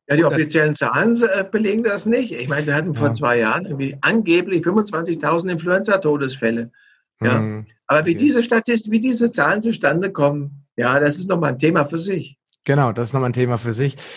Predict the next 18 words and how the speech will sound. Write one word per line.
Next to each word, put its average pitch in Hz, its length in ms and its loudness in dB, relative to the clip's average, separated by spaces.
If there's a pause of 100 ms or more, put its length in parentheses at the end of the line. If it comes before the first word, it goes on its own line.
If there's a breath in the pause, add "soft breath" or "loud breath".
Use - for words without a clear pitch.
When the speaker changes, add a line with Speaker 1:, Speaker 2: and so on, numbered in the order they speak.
(200 loud breath)
Speaker 2:
Ähm, 127 320 2
ich 127 120 -2
wollte 160 160 4
aber 139 100 2
nochmal 135 220 2
zu - 80 -4
den 120 140 2
Maserntoten 120 720 0
zurück. 101 360 -6
Äh, 95 220 -2
vor 117 160 -2
hundert 143 260 4
Jahren, 120 240 2
glaub 151 220 0
ich, 123 140 -2
waren 127 160 4
das 147 120 2
schon, 139 380 0